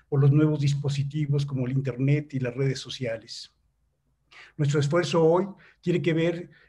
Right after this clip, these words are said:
entonces con todo un intento por encontrar el significado de los nuevos conocimientos y las nuevas teorías. El juego al que nos sometemos, nos someten los algoritmos, las apps, las plataformas, las redes, los bots,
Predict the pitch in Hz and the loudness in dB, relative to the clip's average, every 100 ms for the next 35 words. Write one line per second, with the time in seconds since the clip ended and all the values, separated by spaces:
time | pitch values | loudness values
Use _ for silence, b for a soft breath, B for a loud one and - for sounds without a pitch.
0 | 165 143 139 170 175 180 139 160 165 147 | -4 -2 0 0 0 -2 -4 -2 0 0
1 | 185 185 170 147 147 165 147 143 139 127 | 0 2 0 0 0 -2 -2 -2 -4 -2
2 | 131 135 151 151 135 127 143 143 139 143 | -2 0 0 0 -2 -4 -4 -2 2 4
3 | 143 139 143 139 - 127 - 131 139 139 | 4 2 2 2 2 -2 -2 2 6 6
4 | 143 139 139 120 117 131 127 - 120 120 | 4 -2 -6 -4 -2 -2 -2 -6 -6 -6
5 | 110 - - _ b b b - 139 147 | -8 -14 -18 _ b b b 0 2 4
6 | 165 165 170 - 139 147 143 143 139 139 | 4 2 0 -4 -2 2 2 4 4 4
7 | 147 147 143 - - 143 - 151 151 156 | 0 0 -4 -6 -2 -2 0 0 0 0
8 | 143 131 127 131 135 143 143 143 - b | 0 -2 -4 -2 0 2 2 0 -4 b
9 | b b 123 - 147 147 143 - - 127 | b b -10 -4 0 -2 -4 -14 -10 -10
10 | - 127 - - 143 143 139 - 120 120 | -8 -8 -8 0 2 6 6 4 0 -6
11 | - 147 143 143 139 - 120 117 131 143 | -2 0 0 -2 -4 -6 -12 -6 0 2
12 | 143 139 | 0 -2